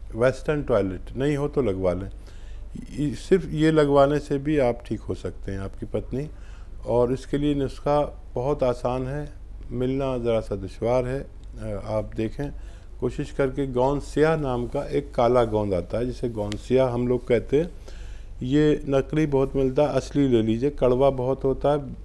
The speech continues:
ब्राउन कलर का होता है। आप इसे सौ ग्राम भी ख़रीद पाए असली अगर, तो आधा आधा ग्राम सुबह शाम नाश्ते और खाने के बाद दिया करें,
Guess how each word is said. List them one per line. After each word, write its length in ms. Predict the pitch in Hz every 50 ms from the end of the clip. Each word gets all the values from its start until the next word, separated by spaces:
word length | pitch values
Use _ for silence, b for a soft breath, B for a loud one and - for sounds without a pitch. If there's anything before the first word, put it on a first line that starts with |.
| - -
ब्राउन 580 | 110 110 107 104 113 120 131 143 151 156 156 147
कलर 320 | - - 117 107 104 101
का 160 | 95 - 101
होता 300 | 95 95 95 95 - 113
है। 120 | 120 120 - B B B B B B B B B B - 117
आप 240 | 127 139 135 127
इसे 400 | 135 120 - 139 139 139 - - - - - -
सौ 340 | - 135 - - 135 135
ग्राम 320 | 135 135 135 139 135 135 135
भी 120 | 135 135
ख़रीद 320 | 127 - 123 117 117 113 113 - -
पाए 240 | 110 107 113 135 - - - - - - - -
असली 480 | - 127 - - - 139 127 101 85 82
अगर, 200 | 82 90 95 92 82 - - - - - - - - - - -
तो 240 | 101 101 - - - - - - - - - -
आधा 320 | 110 117 123 123 139 139
आधा 180 | 135 123 127 123
ग्राम 340 | 120 120 117 120 120 127 127
सुबह 340 | - - - 127 123 123 120
शाम 300 | - - 120 117 123 131
नाश्ते 460 | 127 120 113 107 - - - - 143
और 80 | 135
खाने 380 | 123 - - 113 110 113 107 104
के 60 | 110
बाद 200 | 104 104 98 92
दिया 260 | 95 95 95 92 92
करें, 240 | 92 - 104 107 139